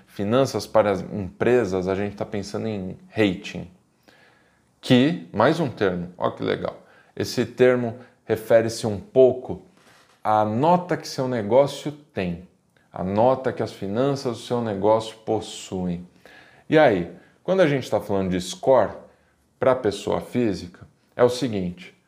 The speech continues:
se eu gasto todo mês uma determinada quantia de dinheiro no cartão de crédito, tenho mais de um cartão de crédito,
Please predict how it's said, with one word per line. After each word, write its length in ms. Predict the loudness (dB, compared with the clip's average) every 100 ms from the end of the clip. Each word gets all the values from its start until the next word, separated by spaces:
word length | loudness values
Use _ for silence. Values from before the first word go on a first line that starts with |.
| _ _ _ _
se 280 | -12 0
eu 260 | 6 6 6
gasto 720 | 4 4 4 -2 -8 -8 -8 -14 _ 0
todo 360 | 4 4 2
mês 340 | 2 4 4 4
uma 160 | 0
determinada 600 | 0 0 0 0 0 0
quantia 340 | -2 -6 -2 -2
de 60 |
dinheiro 380 | -2 0 2 2
no 60 | 0
cartão 360 | 0 0 -2
de 80 | -2
crédito, 920 | -2 2 4 4 2 -2 -10 -12 -14 _ _
tenho 240 | -4 -2 0
mais 220 | 0 0
de 80 | -2
um 60 |
cartão 360 | -2 -4 -2 -4
de 100 | -4
crédito, 1000 | -4 0 2 4 2 0 -8 -4 -4 -4